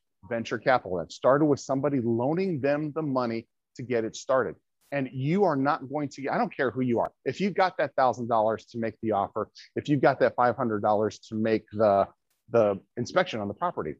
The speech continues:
you're not going to grow unless you're willing to borrow money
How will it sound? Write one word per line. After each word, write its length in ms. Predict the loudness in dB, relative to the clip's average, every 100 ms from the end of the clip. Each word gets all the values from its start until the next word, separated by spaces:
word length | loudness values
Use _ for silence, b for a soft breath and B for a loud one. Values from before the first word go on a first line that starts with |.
| _ _ _ 2
you're 100 | 6
not 300 | 6 4 2
going 260 | 2 2 2
to 120 | -2
grow 680 | -4 2 6 6 4 0 _ _
unless 360 | -4 -2 -4 -6
you're 80 | -4
willing 280 | -2 -2 -4
to 120 | -8
borrow 360 | 0 2 2
money 420 | 2 -4 -6 -8